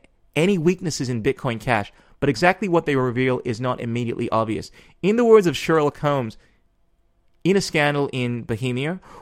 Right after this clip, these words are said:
we need to go beyond the realm of seeing, of taking them at face value, and into the realm of observing the implications behind their words." Salient point.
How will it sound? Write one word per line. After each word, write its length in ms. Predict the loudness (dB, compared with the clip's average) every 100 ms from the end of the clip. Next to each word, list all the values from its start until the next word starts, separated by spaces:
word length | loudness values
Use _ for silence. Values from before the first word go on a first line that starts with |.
| 0
we 140 | 2
need 160 | 2 0
to 80 | 2
go 160 | 2
beyond 240 | 2 0 0
the 80 |
realm 180 | 0 0
of 60 | -2
seeing, 400 | -6 -4 -4 -6
of 140 | -8
taking 400 | -4 -4 -4 -4
them 140 | -4 -4
at 80 |
face 260 | -2 -4 -2
value, 420 | 0 0 0 -8 -10 -8
and 100 | -6
into 160 | -6 -4
the 100 | -2
realm 280 | 0 -2 -4
of 40 |
observing 460 | -6 -2 -2 -2 -6
the 100 | -8
implications 580 | -8 -8 -6 -6 -6 -10
behind 380 | -8 -4 -4
their 80 | -4
words." 420 | -4 -4 -4 -8 -20 _ -16
Salient 640 | -8 -2 0 0 -2 -6 -10
point. 320 | -8 -8